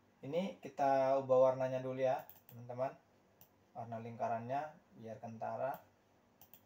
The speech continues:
Kita hapus tengahnya. Oke. Setelah lingkarannya sudah jadi, teman-teman pergi ke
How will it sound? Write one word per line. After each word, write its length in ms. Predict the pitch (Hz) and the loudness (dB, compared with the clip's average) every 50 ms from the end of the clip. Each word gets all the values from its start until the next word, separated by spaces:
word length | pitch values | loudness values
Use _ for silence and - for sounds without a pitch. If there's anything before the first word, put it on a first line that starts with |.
| _ _ _ _ _ _ _ _ _ _ _ _ _ _ _ _ - - _ - - _ _ _ _ _ _ _ _ _ _ _ _ _ _ _ _ _ _ _ _ - - - - _ _ _ _ _ _ _ _ _ _ | _ _ _ _ _ _ _ _ _ _ _ _ _ _ _ _ -20 -20 _ -20 -20 _ _ _ _ _ _ _ _ _ _ _ _ _ _ _ _ _ _ _ _ -20 -20 -20 -20 _ _ _ _ _ _ _ _ _ _
Kita 240 | - - _ - 139 | -20 -18 _ -8 -6
hapus 400 | 123 120 113 113 - - 123 - | -6 -4 -6 -6 -8 -12 -16 -14
tengahnya. 640 | - 127 120 120 113 113 117 120 131 143 156 175 170 - _ _ _ _ _ _ _ _ _ _ _ _ _ _ _ _ - - - - - - _ - - - - - _ _ _ _ _ _ _ _ _ _ _ _ _ _ _ _ - | -14 -12 -10 -10 -10 -10 -8 -6 -6 -4 -6 -6 -8 -14 _ _ _ _ _ _ _ _ _ _ _ _ _ _ _ _ -20 -20 -20 -20 -20 -20 _ -20 -20 -20 -20 -20 _ _ _ _ _ _ _ _ _ _ _ _ _ _ _ _ -6
Oke. 140 | - 151 185 202 - - _ _ _ _ _ _ - _ _ _ _ - - | -2 -2 -2 -2 -2 -8 _ _ _ _ _ _ -20 _ _ _ _ -20 -8
Setelah 400 | - - 185 - 233 240 240 233 | -4 -4 4 10 12 12 12 12
lingkarannya 520 | 220 220 214 202 202 196 190 190 185 185 180 - | 12 12 6 4 6 6 6 6 6 6 4 4
sudah 240 | 190 175 175 170 | 6 6 8 10
jadi, 480 | 156 175 196 202 175 156 147 147 160 165 - | 12 12 12 12 10 6 2 -2 -4 -4 -2
teman-teman 640 | 165 156 156 156 151 151 156 160 180 185 185 190 190 - - - - | -4 -4 -4 -2 0 0 2 4 4 4 2 0 -4 -8 -8 -6 -4
pergi 320 | 156 151 147 165 196 185 | -4 -4 -4 -6 -8 -2
ke 160 | - - 175 | 4 4 4